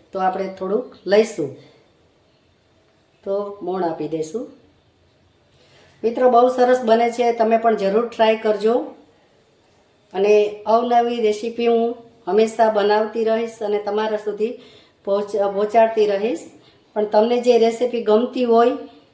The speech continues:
કે તમારે જે બનાવી હોય તે મને કોમેન્ટ કરીને જરૂરથી કહેજો. હું જરૂર બનાવી અને એ પ્રયાસ કરીશ હું જે આ આપણે બનાવવાની છે રેસીપી,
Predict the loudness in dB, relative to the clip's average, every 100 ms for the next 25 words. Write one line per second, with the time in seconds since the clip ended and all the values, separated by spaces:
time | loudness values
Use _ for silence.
0 | _ -2 2 4 4 2 0 0 2 4
1 | 4 2 -2 -2 -4 -2 -4 -4 -2 -2
2 | -2 0 2 2 2 0 -2 -2 -4 -6
3 | 2 2 4 2 0 -8 -20 _ _ 2
4 | 4 4 2 2 2 4 4 4 4 0
5 | -4 -4 -2 4 4 2 -4 -10 -4 -2
6 | -2 -6 -20 _ -4 0 2 0 -2 -4
7 | -4 0 0 0 -8 -20 _ _ -10 -6
8 | -2 0 0 -2 -12 -20 -20 _ _ _
9 | _ _ _ _ _ _ _ _ _ _
10 | -10 -6 -2 0 2 0 -2 -6 -6 -6
11 | -6 -10 -8 -8